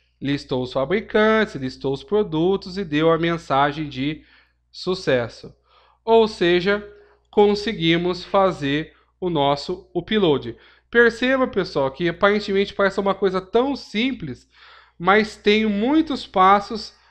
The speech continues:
a serem feitos. Então, pessoal, com isso a gente fecha a inclusão do produto com o upload de fotos.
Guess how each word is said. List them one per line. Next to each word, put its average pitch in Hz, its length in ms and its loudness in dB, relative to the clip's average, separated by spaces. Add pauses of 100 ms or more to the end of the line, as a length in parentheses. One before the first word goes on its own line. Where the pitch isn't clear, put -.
(160)
a 180 100 0
serem 196 380 0
feitos. - 600 -6 (760)
Então, 262 360 2
pessoal, 180 300 0
com 233 320 2
isso 233 540 0
a 160 140 2
gente 196 280 -2
fecha 180 680 0 (380)
a 156 140 2
inclusão 196 760 0
do 170 140 -6
produto 180 840 0 (380)
com 185 220 2
o - 20 4
upload 175 580 2
de 190 140 -8
fotos. - 640 0